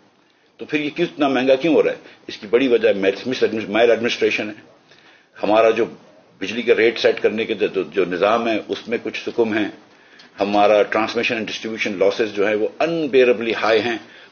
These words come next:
और पिछले तीन चार सालों में कोई काम इस पे नहीं हुआ है।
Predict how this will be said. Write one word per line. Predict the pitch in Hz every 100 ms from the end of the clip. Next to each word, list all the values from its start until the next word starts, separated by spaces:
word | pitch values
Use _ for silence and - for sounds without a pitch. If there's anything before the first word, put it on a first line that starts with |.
| -
और | 107
पिछले | 117 - 120
तीन | - 120 120
चार | 117 113 110
सालों | 117 107 107
में | 113 107
कोई | 147 147
काम | 123 110 107
इस |
पे | - 107
नहीं | 101
हुआ | 101
है। | 82